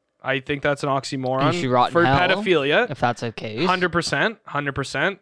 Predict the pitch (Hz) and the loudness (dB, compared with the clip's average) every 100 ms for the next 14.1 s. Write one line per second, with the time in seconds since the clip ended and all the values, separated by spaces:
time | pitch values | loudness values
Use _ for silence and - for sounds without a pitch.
0 | - 143 - - 127 - 170 202 233 _ | -12 -8 -6 -2 -4 -4 -6 -6 -8 _
1 | _ _ _ _ _ _ _ - 170 170 | _ _ _ _ _ _ _ -2 2 2
2 | 156 170 156 165 202 214 180 180 175 - | 2 0 2 4 4 4 0 0 0 -4
3 | 185 180 160 156 156 160 151 156 165 170 | -4 -2 0 2 2 0 2 2 4 4
4 | 170 160 147 151 143 135 - 180 185 147 | 2 -2 -2 -2 -2 -2 0 0 2 0
5 | 117 110 - - 175 156 170 175 185 185 | -2 -8 -6 0 2 6 4 6 6 6
6 | 170 208 208 - 254 214 185 214 208 220 | 6 4 2 2 4 4 4 6 6 6
7 | - _ _ _ _ _ _ - 190 147 | 2 _ _ _ _ _ _ 0 0 0
8 | - 170 220 233 226 220 214 202 - 165 | 0 0 2 4 4 6 4 2 4 6
9 | 156 147 143 - 135 135 143 139 139 143 | 6 4 -2 -2 -2 0 -2 -4 -2 -2
10 | 135 - 139 147 143 139 _ _ - 135 | 0 2 2 2 0 -10 _ _ -4 0
11 | 151 151 147 147 160 135 110 139 - 131 | 0 0 0 0 0 -2 -2 -4 -6 -10
12 | 131 127 123 127 127 117 110 110 120 - | -6 -2 0 -2 -4 -4 -4 -6 -6 -8
13 | 143 143 135 165 214 220 175 147 147 - | -6 -6 2 2 4 2 2 4 2 -2